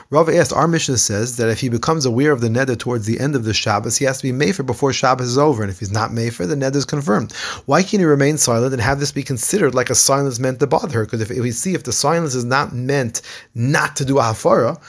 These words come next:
like over, like when he's trying to, to bother her, or like over here where he's trying to wait till after Shabbos, it's not considered to be a silence of, uh, of hakama, and therefore he should not have to be mefer on Shabbos,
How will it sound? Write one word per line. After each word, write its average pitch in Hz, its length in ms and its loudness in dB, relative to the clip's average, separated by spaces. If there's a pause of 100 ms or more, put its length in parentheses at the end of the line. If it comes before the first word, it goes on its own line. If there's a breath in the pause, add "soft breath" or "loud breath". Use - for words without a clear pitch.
(320 loud breath)
like 120 140 -2
over, 123 500 2
like 123 220 0
when 127 120 2
he's 117 140 2 (160)
trying 131 340 0
to, 120 360 2
to 117 100 -2
bother 135 380 4
her, - 20 -2
or 180 160 6
like 147 160 4
over 135 140 0
here 151 140 2
where 135 80 0
he's 117 100 -2
trying 143 180 -4
to 123 60 -6
wait 131 160 -2
till 131 80 -4
after 123 180 -6
Shabbos, 117 460 -2
it's - 180 -4
not 117 240 0
considered 117 320 -2
to 117 80 -2
be 123 100 2
a 120 80 2
silence 110 540 0
of, 120 300 2
uh, 127 240 4
of 131 160 2
hakama, 147 420 2
and 123 100 -2
therefore 127 480 2 (320 loud breath)
he 151 100 -2
should 170 160 0
not 196 180 0
have 185 180 2
to 170 80 -6
be 156 80 4
mefer 135 420 6
on 117 140 2
Shabbos, 107 460 0